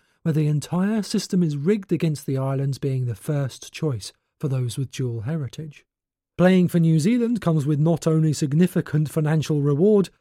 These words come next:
but the certainty of opportunity. Playing for one of the island nations comes with not only a massive financial sacrifice, but with the not-so-alluring prospect of playing only a handful of tests a year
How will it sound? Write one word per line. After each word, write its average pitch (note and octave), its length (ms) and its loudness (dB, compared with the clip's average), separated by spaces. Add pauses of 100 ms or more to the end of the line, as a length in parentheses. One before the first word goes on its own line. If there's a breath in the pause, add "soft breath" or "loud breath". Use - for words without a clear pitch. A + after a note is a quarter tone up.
but F#3 100 -4
the F#3 80 0
certainty D#3+ 680 -2
of B2 160 -4
opportunity. E3 800 -4 (960)
Playing C#3+ 300 0
for C#3+ 100 -2
one C#3+ 220 2
of C3+ 100 0
the C3 140 0
island F3+ 520 2
nations C#3+ 540 0 (340)
comes E3+ 280 2
with D#3+ 140 2
not D3+ 260 0
only D3+ 300 2
a C3+ 80 -2
massive C#3+ 440 -2
financial C#3 560 -4
sacrifice, D3 840 -4 (380 soft breath)
but F3+ 120 0
with G#3 160 0
the A#3 120 2
not-so-alluring F#3 960 2
prospect D#3 500 -2
of D#3 160 -4
playing C#3 360 -2
only B2+ 280 -2
a B2 100 -4
handful G#3 440 0
of F#3+ 120 0
tests - 340 -4
a D3+ 60 0
year C3+ 340 -2